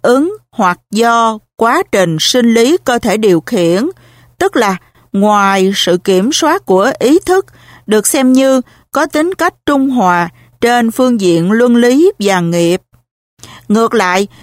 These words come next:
những hành động tạo ra hậu quả mãnh liệt chính là quả của những hành động có ý thức hay quyết tâm, và hậu quả đó có thể là một hậu quả nguy hại hay lợi ích.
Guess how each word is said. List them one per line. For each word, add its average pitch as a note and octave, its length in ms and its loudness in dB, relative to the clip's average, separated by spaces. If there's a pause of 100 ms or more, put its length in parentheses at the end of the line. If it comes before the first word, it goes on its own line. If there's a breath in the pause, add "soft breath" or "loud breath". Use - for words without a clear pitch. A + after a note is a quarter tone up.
(120)
những A#3+ 180 0
hành A#3 220 -2
động F#3 240 -2
tạo G3 160 -2
ra B3+ 180 -2
hậu F#3+ 220 0
quả F#3 260 -2
mãnh A#3+ 240 0
liệt G3+ 320 2 (440 soft breath)
chính D#4+ 160 0
là C#4+ 220 0
quả F3+ 640 -2 (320 soft breath)
của A3+ 100 0
những C4 200 0
hành F#3 220 -2
động F3 240 0
có C4+ 160 0
ý D#4 240 2
thức F#4+ 260 -2
hay A#3+ 360 -2
quyết F4 260 2 (160)
tâm, A#3+ 260 0 (600 soft breath)
và G#3+ 140 0
hậu F#3+ 180 0
quả G3 200 -2
đó B3 300 0 (320 soft breath)
có F4 140 0
thể C#4 200 0
là G#3 200 0
một E3+ 260 0 (100)
hậu F3 260 0
quả F#3 220 -2
nguy C#4 300 2
hại F3+ 520 0 (280 soft breath)
hay A#3 260 0
lợi E3+ 360 0
ích. D#3 200 0